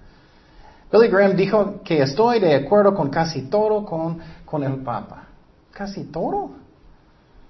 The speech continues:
Eso, eh, eh, eh, eh, es como falsa profeta. Bill Bright, que es el, era,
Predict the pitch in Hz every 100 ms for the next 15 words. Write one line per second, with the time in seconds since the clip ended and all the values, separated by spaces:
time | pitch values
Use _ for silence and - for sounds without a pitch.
0 | - - - _ - _ _ _ _ -
1 | _ _ _ _ - - _ _ _ _
2 | - - 139 170 151 131 131 - 104 -
3 | - - - 120 117 - 120 110 113 -
4 | _ - 131 120 - 123 123 117 117 -
5 | - _ - 135 196 196 196 - - -
6 | - - 147 139 180 180 117 - 127 127
7 | 139 143 143 135 135 135 143 139 127